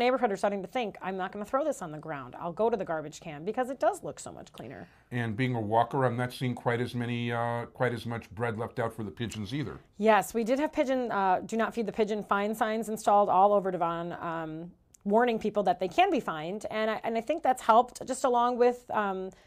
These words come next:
Speaker 1: a couple of buildings that we have big pigeon problems have taken care of those issues, and it's really made a big difference that the birds aren't living on Devon anymore.
Speaker 2: Yeah, it's a pleasure. I don't have to sidestep and worry about attacks from overhead
Speaker 1: Yeah,
Speaker 2: aerial
Speaker 1: I know. They
Speaker 2: attacks.
Speaker 1: scare me. I hate pigeons. Everyone knows how much I hate them.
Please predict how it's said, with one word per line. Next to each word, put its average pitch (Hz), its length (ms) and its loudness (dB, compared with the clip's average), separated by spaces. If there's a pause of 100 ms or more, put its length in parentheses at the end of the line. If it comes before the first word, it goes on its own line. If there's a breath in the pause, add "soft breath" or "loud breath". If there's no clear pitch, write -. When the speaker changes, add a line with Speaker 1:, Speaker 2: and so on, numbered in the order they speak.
(180 soft breath)
Speaker 1:
a - 60 -2
couple 247 280 4
of 208 60 0
buildings 214 340 2
that 233 100 0
we 214 120 0
have 202 240 -2
big 196 120 -4
pigeon 208 280 -4
problems 220 400 0
have 190 100 -4
taken 190 260 -4
care 214 220 0
of 214 80 0
those 226 160 0
issues, 254 480 -4
and 175 220 -2
it's 165 160 -10
really 190 260 2
made 175 240 -4
a 175 40 -2
big 160 340 -6
difference 202 340 -2
that - 220 -12
the 180 80 -4
birds 185 260 -2
aren't 170 220 -6
living 160 340 -2
on 156 220 -10
Devon 135 260 -8
anymore. - 380 -14
Speaker 2:
Yeah, 139 100 0
it's 131 220 -4
a 135 60 -2
pleasure. 127 440 -2
I 101 60 -2
don't 107 100 -4
have 104 120 -8
to 101 60 -14
sidestep 101 720 -8
and 90 260 -10
worry 104 220 -6
about 95 340 -4
attacks 98 360 -8
from 98 180 -8
overhead 92 460 -4
Speaker 1:
Yeah, 220 140 2
Speaker 2:
aerial 175 100 2
Speaker 1:
I 160 180 0
know. 175 180 -2
They 196 100 2
Speaker 2:
attacks. 196 100 -6
Speaker 1:
scare 190 240 0
me. 175 120 -4
I 165 60 -2
hate 175 240 -6
pigeons. 165 380 -10
Everyone 175 440 -6
knows 175 200 -6
how 185 80 -6
much 170 200 -8
I 165 60 -10
hate 170 240 -10
them. 190 180 -8